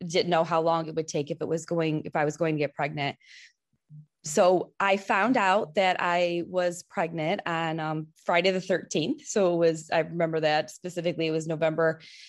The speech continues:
thirteenth. I had a little trouble knowing exactly how far I lo-, along I was.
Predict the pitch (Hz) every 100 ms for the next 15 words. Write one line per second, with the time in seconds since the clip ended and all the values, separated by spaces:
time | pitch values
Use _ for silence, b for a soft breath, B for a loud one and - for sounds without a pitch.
0 | B B - 208 - - 208 170 175 -
1 | 190 240 233 226 226 233 - 214 220 208
2 | - 208 196 185 180 180 185 190 214 277
3 | 269 277 269 - 269 254 262 269 - 240
4 | 240 247 240 - 226 226 233 240 233 233
5 | 226 233 -